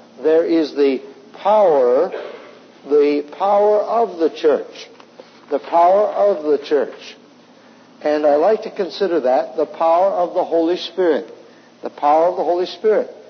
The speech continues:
He is the key person in the church. The power of the Holy Spirit. And then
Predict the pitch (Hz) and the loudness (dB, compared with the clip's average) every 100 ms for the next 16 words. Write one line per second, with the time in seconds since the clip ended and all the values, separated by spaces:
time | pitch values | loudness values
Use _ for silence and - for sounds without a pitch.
0 | - - 226 220 226 254 180 160 156 - | -20 -8 -4 0 2 2 0 -2 -4 -4
1 | 196 175 - 175 151 - 123 - - - | -6 -4 0 2 2 0 -10 -14 -20 -20
2 | _ _ _ - _ _ _ - 156 151 | _ _ _ -20 _ _ _ -4 -2 -2
3 | 143 160 139 - - - - - _ - | -2 0 0 -2 -12 -20 -20 -20 _ -16
4 | 131 143 139 156 208 233 - - 151 156 | -8 0 4 4 2 0 -8 -4 0 2
5 | 170 165 175 160 147 156 160 165 160 - | 0 -4 -8 -6 0 0 0 -2 -6 -8
6 | 165 165 135 95 - - - - - - | 0 2 2 -2 -12 -20 -20 -20 -20 -20
7 | - - 156 151 226 277 262 | -20 -12 -8 -2 0 0 -2